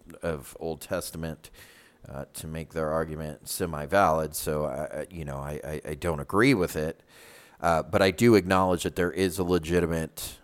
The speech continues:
uh, position on that. However, on the other side of this, um, this goes off the handle, and we have, uh, Kenneth Copeland and, and, um, you know, Paula White and,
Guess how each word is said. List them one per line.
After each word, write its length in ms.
uh, 140
position 500
on 140
that. 140
However, 380
on 100
the 100
other 180
side 260
of 140
this, 380
um, 400
this 220
goes 640
off 220
the 80
handle, 560
and 180
we 160
have, 540
uh, 300
Kenneth 320
Copeland 500
and, 300
and, 320
um, 500
you 140
know, 300
Paula 280
White 460
and, 560